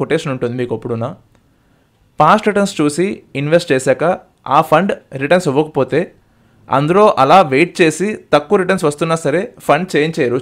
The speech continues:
చాలామంది. So రీసెంట్గా మేమేం చేసామంటే ఒక అనాలిసిస్ చేసాం. యాంఫీ ఇండియా నుంచి టూ థౌజండ్ సిక్స్ నుంచి టూ థౌజండ్ ట్వంటీ వరకు మ్యూచువల్ ఫండ్స్ డేటా అంతా తీసుకొని every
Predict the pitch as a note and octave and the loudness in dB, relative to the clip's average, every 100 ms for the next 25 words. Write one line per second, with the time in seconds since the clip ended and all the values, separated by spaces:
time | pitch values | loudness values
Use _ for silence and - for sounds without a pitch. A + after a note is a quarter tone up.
0 | B2 A#2 A#2+ A2+ A2+ D#3+ _ _ _ _ | -2 -2 -2 -4 -6 -10 _ _ _ _
1 | _ _ _ _ _ - G#3 G3 G#3 A#3 | _ _ _ _ _ 0 0 0 -2 -4
2 | G3 G3+ C4 _ D#3 F3+ F#3 G3+ F#3 E3+ | -2 -4 -6 _ -2 0 2 2 2 0
3 | B2+ B2 D#3 - _ _ _ D3+ G#3 G#3+ | -2 -4 -6 -6 _ _ _ -4 -2 -2
4 | D3 E3 F#3 G#3 D3+ B2+ C3 E3+ _ _ | 0 0 0 -2 -2 -4 -6 -10 _ _
5 | _ _ _ _ _ _ _ _ _ C#3+ | _ _ _ _ _ _ _ _ _ 2
6 | E3+ G#3+ A#3 G3+ F3+ F3+ D3+ C#3 E3 - | 2 2 0 2 2 2 0 -4 -6 -6
7 | _ _ _ _ - F3 F#3 G3 G3+ F3+ | _ _ _ _ -2 0 2 -2 -2 -4
8 | F#3 F#3 E3+ A3 - D#3 D3 D#3+ D#3+ C3 | -2 -4 -2 -6 -4 -6 -4 -4 -4 -4
9 | D3 D3 B2 F3+ G#3+ _ _ _ _ C#3+ | 0 0 0 -8 -14 _ _ _ _ -4
10 | F3+ G#3+ G#3+ G#3+ E3 C3+ F3+ F3+ C#3+ E3 | 0 0 0 -4 -2 0 2 4 2 0
11 | D#3+ B2 - B2+ F#3 - _ _ _ _ | -2 -8 -6 -6 -6 -12 _ _ _ _
12 | _ _ _ _ D3+ D#3+ F#3 B3+ | _ _ _ _ 0 0 2 2